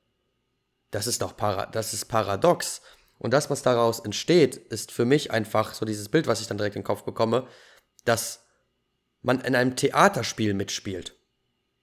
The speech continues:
Und du spielst in diesem Theaterspiel mit, ohne zu wissen, dass du ein Schauspieler bist, weil du so sehr glaubst,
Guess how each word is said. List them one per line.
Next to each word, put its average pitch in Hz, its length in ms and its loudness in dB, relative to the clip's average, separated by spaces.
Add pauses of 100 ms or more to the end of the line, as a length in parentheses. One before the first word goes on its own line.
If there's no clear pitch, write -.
(600)
Und 117 140 -4
du 117 60 4
spielst 202 360 2
in 175 80 -4
diesem 135 220 -6
Theaterspiel 147 680 0
mit, 113 300 0 (460)
ohne 190 240 6
zu 131 220 -2
wissen, 165 240 0
dass 135 140 -2
du 123 100 -2
ein 107 40 -2
Schauspieler 147 520 2
bist, 135 300 -2 (320)
weil 110 140 0
du 110 100 0
so 165 260 6
sehr 139 160 4
glaubst, 131 600 4